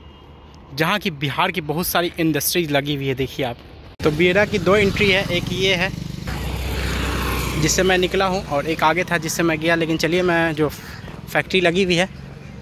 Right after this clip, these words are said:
उसका भी मैं कुछ झलक दिखा देता हूँ आप लोगों को, जो Pepsi की factory लगी हुई है।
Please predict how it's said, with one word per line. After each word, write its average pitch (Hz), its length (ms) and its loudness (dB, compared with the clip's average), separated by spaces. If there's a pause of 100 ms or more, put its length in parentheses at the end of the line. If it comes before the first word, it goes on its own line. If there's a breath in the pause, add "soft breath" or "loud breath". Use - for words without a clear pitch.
(220)
उसका 175 240 2
भी 180 100 2
मैं 180 160 4
कुछ 175 140 0
झलक 156 220 2
दिखा 165 260 2
देता 160 200 -2
हूँ 160 120 4
आप 147 180 0
लोगों 147 180 2
को, 165 120 -2 (240)
जो 135 240 0
Pepsi 139 320 -2
की 165 100 -4
factory 160 320 -2
लगी 147 200 0
हुई 143 140 -2
है। 156 80 -2